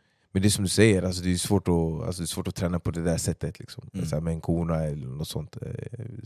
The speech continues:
Speaker 1: men det är mycket, för det är mycket instinkter som kommer in på plats.
Speaker 2: Ja. Och ett problem jag upplev-, upplever också när man spelar fotboll,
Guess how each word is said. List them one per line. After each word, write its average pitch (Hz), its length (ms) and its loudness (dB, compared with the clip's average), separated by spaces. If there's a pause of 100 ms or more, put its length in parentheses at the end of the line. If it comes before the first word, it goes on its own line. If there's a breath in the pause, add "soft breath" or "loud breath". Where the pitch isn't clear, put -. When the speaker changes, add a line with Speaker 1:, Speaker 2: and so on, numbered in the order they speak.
Speaker 1:
men 85 160 -4
det 85 60 -4
är 82 40 -4
mycket, 85 320 -4
för 85 60 -2
det 85 80 -6
är 87 40 -2
mycket 90 260 -4
instinkter - 440 -10
som - 180 -14
kommer 73 420 -18
in 80 80 -16
på - 100 -16
plats. - 240 -10
Speaker 2:
Ja. 87 240 0 (320)
Och 104 80 2
ett 98 60 0
problem 104 320 2
jag 120 120 6
upplev-, 98 400 0 (200)
upplever 95 300 0
också 92 220 -4
när 90 100 -4
man 87 240 -4 (480)
spelar 95 440 2
fotboll, 82 440 -4